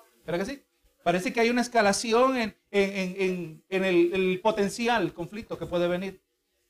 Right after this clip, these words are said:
Pero usted y yo tranquilos, hermanos. Yo espero que usted esté tranquilo, ¿verdad? Yo estoy tranquilo, no porque no miro las noticias, sino porque yo sé que Dios está en control.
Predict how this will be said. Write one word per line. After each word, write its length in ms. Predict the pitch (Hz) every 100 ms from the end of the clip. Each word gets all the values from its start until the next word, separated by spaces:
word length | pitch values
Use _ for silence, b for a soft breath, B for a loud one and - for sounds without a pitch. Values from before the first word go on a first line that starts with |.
| _
Pero 160 | 190 196
usted 160 | 220
y 40 | 214
yo 100 | 214
tranquilos, 600 | 220 214 233 240 254 247
hermanos. 280 | 240 285
Yo 100 | 196
espero 140 | 165 240
que 40 |
usted 100 | 220
esté 120 | 180
tranquilo, 360 | 175 156 320 214
¿verdad? 180 | 185 - _ _ _ _
Yo 60 | 190
estoy 160 | 180 220
tranquilo, 420 | 196 - 277 233
no 160 | 208
porque 220 | 226 220 196
no 100 | 196
miro 180 | 196
las 140 | 190 180
noticias, 480 | 170 277 277 160 151 _ _ _ _
sino 280 | - 233 233
porque 240 | 226 220
yo 100 | 220
sé 140 | 220
que 80 | 214
Dios 160 | 208 214
está 120 | 220
en 60 | 226
control. 340 | 220 294